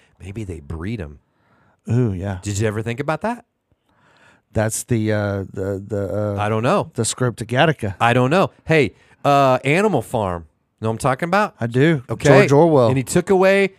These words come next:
Speaker 1: the puppies when they were young, right? Hope
Speaker 2: Yeah.
Speaker 1: I'm not spoiling that book. It's been out for a while. If you haven't
Speaker 2: Since
Speaker 1: read
Speaker 2: the
Speaker 1: it,
Speaker 2: forties.
Speaker 1: you should.
Speaker 2: Since the
Speaker 1: You
Speaker 2: forties.
Speaker 1: should.
Speaker 2: He, he died in, like, forty-eight,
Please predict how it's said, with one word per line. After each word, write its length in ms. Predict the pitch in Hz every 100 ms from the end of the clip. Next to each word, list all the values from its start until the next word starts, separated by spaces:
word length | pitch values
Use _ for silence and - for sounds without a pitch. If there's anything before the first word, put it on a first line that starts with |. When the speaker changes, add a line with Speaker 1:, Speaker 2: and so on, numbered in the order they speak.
| _
Speaker 1:
the 80 | -
puppies 520 | - 156 151 240 233
when 120 | - 165
they 100 | 151
were 100 | 131
young, 440 | 113 127 196 226 _ -
right? 200 | 143 156
Hope 140 | 120
Speaker 2:
Yeah. 80 | 117
Speaker 1:
I'm 100 | 110
not 140 | 143
spoiling 320 | - 165 170 170
that 160 | 170
book. 200 | 147 180
It's 60 | -
been 160 | - 139
out 140 | 143
for 100 | -
a 40 | 139
while. 280 | 151 135
If 100 | 110
you 60 | 120
haven't 240 | 120 135
Speaker 2:
Since 80 | 135
Speaker 1:
read 140 | 175 160
Speaker 2:
the 40 |
Speaker 1:
it, 60 | -
Speaker 2:
forties. 360 | 165 160 117
Speaker 1:
you 60 | 123
should. 360 | 190 143 110 -
Speaker 2:
Since 260 | - 127 -
the 40 | -
Speaker 1:
You 140 | 107
Speaker 2:
forties. 220 | 143 143
Speaker 1:
should. 420 | - 214 185 123 120
Speaker 2:
He, 60 |
he 40 | 147
died 340 | 135 143 147
in, 60 | 123
like, 180 | 117 -
forty-eight, 600 | - 131 117 127 120